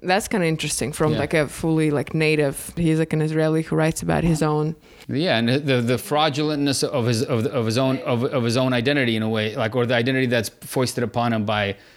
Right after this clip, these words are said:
Speaker 2: the Z-, uh, uh, Zionism, uh,
Speaker 1: Yeah.
Speaker 2: or the Zionist identity, which is a revisionist i-, history that tries to, you know, it's a quasi-religious, nationalistic, um, um, ideology, uh, that tries to basically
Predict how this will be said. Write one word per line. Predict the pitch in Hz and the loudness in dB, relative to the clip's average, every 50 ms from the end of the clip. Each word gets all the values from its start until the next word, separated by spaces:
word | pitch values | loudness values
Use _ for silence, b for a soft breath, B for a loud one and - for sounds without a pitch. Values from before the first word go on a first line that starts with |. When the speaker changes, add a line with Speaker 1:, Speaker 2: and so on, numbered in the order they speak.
| B B B B - | B B B B -4
Speaker 2:
the | 107 | -2
Z-, | 107 101 123 127 | -2 0 0 -2
uh, | |
uh, | 147 123 110 107 - - - 123 107 101 95 - 120 120 117 123 | 0 0 0 0 -2 -2 -2 -2 -2 -2 -2 -4 -8 -10 -8 -4
Zionism, | 110 127 143 156 127 104 98 95 95 92 - - - - | -2 0 0 2 0 0 0 -2 -4 -6 -6 -10 -8 -4
uh, | 110 | 0
Speaker 1:
Yeah. | 101 98 95 180 170 - | 2 2 2 2 2 2
Speaker 2:
or | 113 110 110 107 | 0 0 0 0
the | 110 110 | -2 -2
Zionist | 107 135 131 131 123 110 - - | -2 0 2 2 0 0 0 0
identity, | 107 101 104 98 95 92 95 | 0 0 0 -2 -2 -2 -2
which | 98 101 92 - | -2 -2 -2 -2
is | - - 95 - B B B B | -2 -4 -4 -6 B B B B
a | B 110 | B -4
revisionist | 113 110 113 135 127 123 127 123 110 104 - - b b b b b b b b b b b b - | -2 0 0 2 2 2 2 0 0 -2 -6 -10 b b b b b b b b b b b b -4
i-, | - 117 123 123 | -2 -2 0 -2
history | - 104 120 110 - - 113 107 104 107 107 | -2 -2 -2 -2 -2 -2 -2 0 0 0 0
that | 101 104 98 | 0 -2 -2
tries | - - 107 107 104 - | 0 0 0 0 0 0
to, | - - 110 104 101 101 98 95 92 90 - b b b b b b b b b b b _ _ _ - | -2 -2 0 0 0 0 0 -2 -4 -6 -10 b b b b b b b b b b b _ _ _ -4
you | 117 | -2
know, | 110 110 | 0 0
it's | 101 - | 0 -2
a | 110 | -4
quasi-religious, | - - 123 117 120 113 113 107 107 107 107 107 101 107 104 98 - - | -4 -2 0 0 2 2 2 2 2 2 2 2 2 0 0 -2 -2 -2
nationalistic, | 107 104 101 101 104 - - 110 104 101 101 104 - - - - 101 - - - - - - | -2 -2 0 0 0 -2 -2 -2 0 0 0 -2 -2 -4 -4 -4 -6 -6 -6 -10 -14 -14 -12
um, | 151 120 101 95 98 98 95 95 95 95 95 98 - - _ _ _ _ _ B B B B B B B B B - 110 | -8 -6 -4 -2 -2 -2 -4 -4 -6 -8 -10 -12 -16 -20 _ _ _ _ _ B B B B B B B B B -8 -4
um, | 98 92 95 92 92 92 92 92 90 90 - - | -2 0 0 0 -2 -2 -4 -4 -6 -6 -6 -4
ideology, | 101 101 104 104 104 104 98 95 90 98 95 95 95 - _ _ _ _ - 135 | -2 0 0 2 2 2 0 -2 -2 -4 -4 -6 -6 -12 _ _ _ _ -10 -6
uh, | 117 107 | -6 -4
that | 101 104 107 104 101 - | -2 0 0 0 0 -2
tries | - 120 107 104 101 - | -2 -2 -2 -2 -2 -4
to | - 110 101 | -4 -4 -2
basically | 95 104 107 101 - 110 95 104 104 101 101 98 92 - | -2 -2 -2 -2 -2 -4 -4 -2 -2 -2 -2 -2 -4 -6